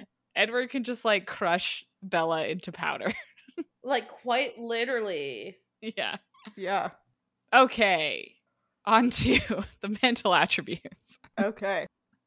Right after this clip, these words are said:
Speaker 1: Mental attributes of vampires. The big one. The magic stuff. <laughs>
Speaker 3: The magic stuff.
Speaker 2: The
Speaker 1: The magic
Speaker 2: magic.
Speaker 1: stuff.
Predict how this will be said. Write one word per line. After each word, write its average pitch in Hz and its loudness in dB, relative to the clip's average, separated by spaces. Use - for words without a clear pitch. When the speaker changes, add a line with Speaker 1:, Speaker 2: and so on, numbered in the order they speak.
Speaker 1:
Mental 254 2
attributes 226 2
of 226 6
vampires. 196 -2
The 254 8
big 254 4
one. 151 4
The 254 4
magic 208 8
stuff. 190 2
<laughs> - -18
Speaker 3:
The 226 -4
magic 254 -2
stuff. 175 -4
Speaker 2:
The 214 -12
Speaker 1:
The 294 0
magic 330 4
Speaker 2:
magic. 170 -4
Speaker 1:
stuff. 139 -4